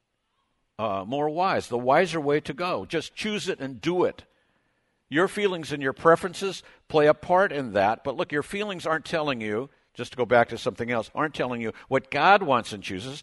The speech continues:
Your feelings are telling you what you want and what you would choose. But I'm saying you choose that as an offering to God. Remember, you've already adjusted your motives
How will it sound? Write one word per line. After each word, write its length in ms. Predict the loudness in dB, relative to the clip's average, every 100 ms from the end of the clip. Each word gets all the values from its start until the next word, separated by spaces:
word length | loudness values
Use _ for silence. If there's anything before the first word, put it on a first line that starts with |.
| -12
Your 120 | -10
feelings 340 | -6 -4 -4 -4
are 100 | -4
telling 300 | -2 -2 -4
you 120 | -4
what 280 | -2 -2 -2
you 200 | -6 -4
want 380 | -2 -2 -4 -6
and 160 | -4
what 160 | -4 -2
you 140 | 0
would 180 | 0 -2
choose. 460 | -6 -8 -10 -12 -20 _ _ _ _
But 120 | 0
I'm 100 | 0
saying 280 | 0 -4 -2
you 140 | -6
choose 380 | -6 -8 -8 -4
that 220 | 0 0
as 140 | 0 -6
an 120 | -4
offering 380 | -2 -2 -6 -10
to 100 | -2
God. 460 | 2 2 2 -4 -20 _ _ _ _ _ _ _ _ _ _ _ _
Remember, 280 | -8 -6 -4
you've 220 | -4 0
already 300 | 2 4 2
adjusted 520 | -4 -2 -2 -2 -10 -10
your 100 | -8
motives 640 | -6 -4 -6 -10 -16